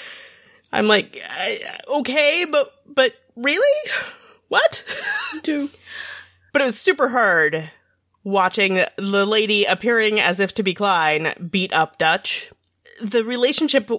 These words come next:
Speaker 1: that Dutch has with Klein is so complicated, and they finally got to, like, a good place, and now we're watching what appears to be Klein beating up Dutch, and it's just, it was
Speaker 2: Mm-hmm.
Speaker 1: hard for me.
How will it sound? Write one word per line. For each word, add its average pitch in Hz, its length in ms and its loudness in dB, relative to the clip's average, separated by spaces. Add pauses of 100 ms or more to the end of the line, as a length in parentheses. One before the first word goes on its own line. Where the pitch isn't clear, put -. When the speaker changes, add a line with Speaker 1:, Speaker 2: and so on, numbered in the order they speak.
(180)
Speaker 1:
that 196 500 -2
Dutch 190 280 0
has 175 340 0
with 175 160 0
Klein 175 340 2
is 165 180 -2
so 180 200 0
complicated, 190 840 0
and 175 180 0
they 175 60 0
finally 180 380 0
got 180 260 0
to, 196 100 -6
like, 170 300 -4
a 180 60 0
good 185 320 0
place, 170 480 -2 (120)
and 170 240 -4
now 175 220 2
we're 170 160 -2
watching 156 840 -2 (680)
what 190 380 -2
appears 165 340 -4
to 170 80 -6
be 156 100 -6
Klein 147 320 0
beating 127 260 -6
up - 160 -8
Dutch, - 220 -6
and - 100 -4
it's - 140 -4
just, - 180 -8
it 196 180 2
was 180 140 0
Speaker 2:
Mm-hmm. 190 80 0
Speaker 1:
hard - 160 -2
for - 80 -4
me. - 240 0